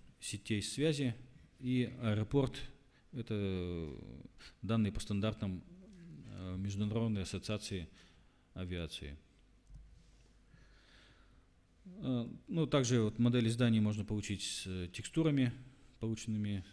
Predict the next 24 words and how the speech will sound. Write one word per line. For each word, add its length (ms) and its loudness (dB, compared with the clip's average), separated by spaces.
со 140 -10
снимков, 400 -2
и 540 -2
также 280 0
есть 340 -2
продукт 420 -4
истинное 520 -2
ортофото, 480 -6
то 140 -10
есть, 180 -8
э, 320 -10
в, 160 -12
в 40 -4
надире. 420 -4
Э, 500 -2
ну, 140 0
вот 120 -2
еще 220 2
раз, 200 -4
А 80 2
В 80 2
три 180 0
дэ 140 2
стандарт, 480 2